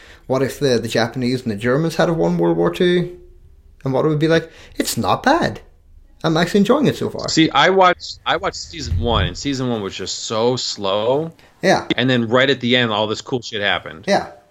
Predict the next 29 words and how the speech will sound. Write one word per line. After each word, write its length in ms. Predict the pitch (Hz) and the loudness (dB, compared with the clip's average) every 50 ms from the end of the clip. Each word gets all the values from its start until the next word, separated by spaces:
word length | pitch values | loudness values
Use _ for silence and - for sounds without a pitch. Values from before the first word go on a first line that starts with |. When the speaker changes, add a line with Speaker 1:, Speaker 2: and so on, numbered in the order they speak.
| _ _ - | _ _ -20
Speaker 2:
So 260 | - - - 117 107 | -10 -4 -2 0 2
I 120 | 107 110 | 2 2
didn't 160 | 120 135 139 135 | 2 2 0 0
watch 180 | 127 123 117 - | 0 0 0 -2
season 280 | - 127 110 - - | -6 -10 -10 -10 -12
two. 360 | - - 98 87 71 - - - - - | -16 -12 -10 -10 -10 -12 -14 -16 -12 -12
Speaker 1:
Okay. 160 | - - - | -12 -10 -10
Speaker 2:
Is 40 | - - | -10 -10
season 160 | 120 104 101 | -8 -10 -10
two 140 | 101 110 95 | -8 -8 -4
better? 380 | 95 95 98 107 113 117 113 - - - - - - _ _ _ - - - - _ - | -2 0 0 0 -2 -6 -10 -16 -18 -18 -18 -18 -20 _ _ _ -20 -20 -20 -20 _ -6
Speaker 1:
It 180 | 92 117 123 | -4 -2 0
is. 400 | 131 160 202 165 110 - - - - - - - - - - _ _ _ _ _ _ _ _ _ _ - | 2 4 4 4 2 0 -6 -12 -12 -12 -14 -18 -20 -20 -20 _ _ _ _ _ _ _ _ _ _ -6
I'm, 220 | 123 127 139 - - | -4 -2 -2 -2 0
like, 220 | 143 156 151 156 | 2 0 2 2
Speaker 2:
Okay. 200 | 135 147 143 - | 0 -2 -2 -2
Speaker 1:
I, 60 | - | -2
I'm, 140 | 147 165 160 | -2 -2 -2
I'm 260 | 127 - - 127 139 | -4 -4 -4 -4 -2
maybe, 240 | 143 151 160 151 151 | 0 0 0 0 0
like, 320 | 127 110 101 98 - - - - - _ _ _ _ _ - - - - - - - - - _ - - - - | -2 -2 -6 -6 -8 -14 -20 -20 -20 _ _ _ _ _ -20 -20 -20 -20 -20 -20 -20 -20 -20 _ -20 -20 -18 -14
maybe, 120 | 160 160 135 | -12 -12 -12
like, 180 | 104 87 - _ _ _ _ _ _ _ _ _ _ _ _ _ _ _ _ _ _ _ | -12 -14 -18 _ _ _ _ _ _ _ _ _ _ _ _ _ _ _ _ _ _ _
three, 240 | - - - 135 143 | -18 -10 -6 -6 -6
four 220 | 139 - 156 160 | -4 -2 0 0
episodes 460 | 170 170 170 160 170 185 180 170 - - | 0 0 -2 -4 -6 -6 -6 -6 -8 -8
in 120 | 175 185 | -6 -6
or 80 | 180 180 | -6 -6
something. 500 | 180 - 190 185 - 190 185 185 180 - | -6 -6 -6 -6 -4 -6 -6 -6 -8 -12